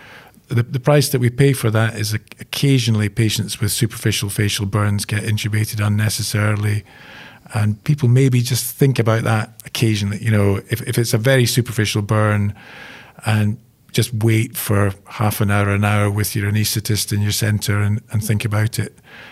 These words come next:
Maybe there's a way of transferring a patient without intubation if it's very superficial.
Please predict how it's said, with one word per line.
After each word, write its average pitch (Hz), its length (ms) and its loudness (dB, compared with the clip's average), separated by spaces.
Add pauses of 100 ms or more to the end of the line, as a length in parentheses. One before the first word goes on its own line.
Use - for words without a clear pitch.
(180)
Maybe 113 400 4
there's 107 160 0
a 110 60 2
way 107 180 2
of - 80 -6
transferring 104 500 0
a 98 40 -4
patient 104 340 -2
without 101 300 -2
intubation 101 600 -2
if 104 140 -6
it's 107 140 -6
very 104 200 0
superficial. 107 640 -4